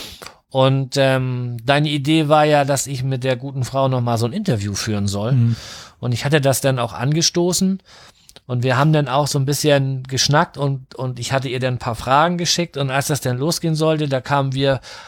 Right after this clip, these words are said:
Speaker 1: relativ spät aus Langeoog wieder und sie hatte dann keine Zeit und dann, dann wurde das nichts und so. Aber sie hat uns dann die Fragen beantwortet und, ähm, da haben wir so ein Interview draus gemacht, aber das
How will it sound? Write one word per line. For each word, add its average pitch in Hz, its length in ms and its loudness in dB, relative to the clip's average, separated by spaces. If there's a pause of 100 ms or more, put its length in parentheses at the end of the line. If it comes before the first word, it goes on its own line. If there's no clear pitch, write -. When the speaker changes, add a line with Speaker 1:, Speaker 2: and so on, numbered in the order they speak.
(120)
Speaker 1:
relativ 131 480 2
spät 156 360 0
aus 120 180 -2
Langeoog 151 560 0
wieder 160 300 2
und 123 140 -4
sie 127 120 -2
hatte 131 120 -2
dann 127 120 -4
keine 127 280 -2
Zeit 147 400 2
und 131 120 -4
dann, 120 200 -2 (360)
dann 123 240 0
wurde 160 240 4
das 160 260 0
nichts 160 300 2
und 147 120 -4
so. 151 260 0 (580)
Aber 120 200 2
sie 127 140 2
hat 143 120 2
uns 139 160 -2
dann 135 160 0
die 131 100 -2
Fragen 143 400 2
beantwortet 135 680 2
und, 120 360 -4
ähm, 110 500 0
da 117 120 0
haben 131 100 2
wir 131 60 2
so 120 100 2
ein 110 40 -2
Interview 139 400 0
draus 131 300 2
gemacht, 127 320 0
aber 110 180 0
das 113 140 0